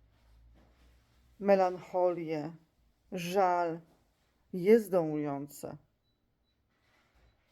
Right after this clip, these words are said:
Dlatego, że uwierzyliśmy w dzieciństwie, że coś jest nie tak z tymi emocjami. A odczuwanie tych emocji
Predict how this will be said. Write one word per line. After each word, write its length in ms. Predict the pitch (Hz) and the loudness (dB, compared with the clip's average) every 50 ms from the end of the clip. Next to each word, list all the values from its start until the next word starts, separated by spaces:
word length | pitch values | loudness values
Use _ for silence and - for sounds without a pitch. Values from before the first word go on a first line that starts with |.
| _ - - - | _ -20 -12 -2
Dlatego, 400 | 170 214 220 220 240 202 170 214 | 0 0 2 2 0 0 0 -2
że 180 | - - 214 | 0 0 0
uwierzyliśmy 800 | 208 190 190 202 208 185 185 202 240 247 247 233 208 190 208 208 | 0 0 0 -2 -2 0 6 6 8 8 8 4 2 0 -2 -4
w 40 | 190 | -2
dzieciństwie, 640 | 170 208 202 - - 214 208 202 - - - 190 208 | -2 -6 -6 -4 -2 -2 -2 -2 -4 -8 -6 -6 -6
że 160 | 196 - 202 - - _ _ _ _ | -4 -4 -10 -10 -10 _ _ _ _
coś 360 | - - - 247 226 220 - | -10 0 4 4 4 4 2
jest 160 | 214 202 190 | -4 -6 -4
nie 160 | 214 208 208 | -4 -6 -6
tak 240 | 208 - 180 175 - | -2 -2 -2 -2 -2
z 80 | - - | -10 -12
tymi 260 | - 175 165 156 156 | -10 -10 -8 -6 -6
emocjami. 760 | 151 147 156 151 156 151 - 175 156 147 143 147 160 - - _ _ _ _ _ _ _ _ _ _ _ _ - - _ _ _ _ _ _ _ _ _ _ _ _ _ _ _ - - - _ _ _ _ _ _ _ - | -6 -6 -6 -8 -10 -10 -8 -6 -4 -4 -4 -6 -12 -16 -20 _ _ _ _ _ _ _ _ _ _ _ _ -20 -20 _ _ _ _ _ _ _ _ _ _ _ _ _ _ _ -20 -20 -20 _ _ _ _ _ _ _ -20
A 100 | - - | -20 -16
odczuwanie 1000 | - - - - - - 208 202 190 202 233 233 226 226 220 202 185 175 170 170 170 | -12 -12 -12 -12 -12 -10 -8 -6 0 2 4 4 6 4 2 0 -2 -4 -6 -6 -6
tych 180 | - 185 170 180 | -6 -6 -4 -2
emocji 760 | 202 196 190 190 185 180 175 180 - - 180 175 175 190 202 | -2 -2 -2 -2 -4 -6 -6 -8 -12 -14 -12 -12 -12 -12 -14